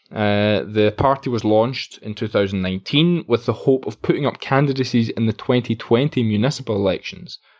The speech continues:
But now it seems it won't even be able to get off the ground before the twenty twenty-two election because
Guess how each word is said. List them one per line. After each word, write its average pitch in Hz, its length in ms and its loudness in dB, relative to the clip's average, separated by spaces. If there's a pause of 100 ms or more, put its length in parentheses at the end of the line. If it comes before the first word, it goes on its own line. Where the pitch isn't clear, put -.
(140)
But 113 100 -4
now 175 220 4
it 156 320 0
seems 151 260 -2
it - 80 0
won't 139 200 0
even 139 200 -2
be 131 100 2
able 131 160 2
to - 100 -10
get 120 180 2
off - 180 -2
the 120 60 -6
ground 123 400 2
before 117 300 -4
the 107 100 -2
twenty 117 420 -2
twenty-two 113 680 -2
election 104 640 -2 (280)
because 117 340 0